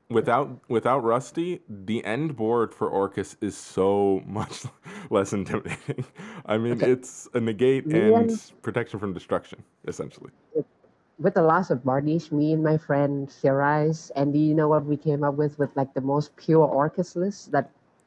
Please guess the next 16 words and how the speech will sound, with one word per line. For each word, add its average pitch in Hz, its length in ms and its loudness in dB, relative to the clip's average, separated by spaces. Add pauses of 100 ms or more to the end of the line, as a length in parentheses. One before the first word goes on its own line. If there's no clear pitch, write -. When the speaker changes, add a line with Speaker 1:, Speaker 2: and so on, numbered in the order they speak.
(140)
Speaker 2:
can 156 280 2
be 165 400 0
actually 151 320 -2
good 165 240 4
is? 190 200 0 (160)
Speaker 1:
What? - 240 -6 (720)
Speaker 2:
A 131 60 2
bunch 160 400 0
of 135 180 0
one-card 160 640 2
engine 160 560 0
and 139 120 0
hand 139 260 2
traps 139 340 -2
and 131 100 -6
trap. - 240 -6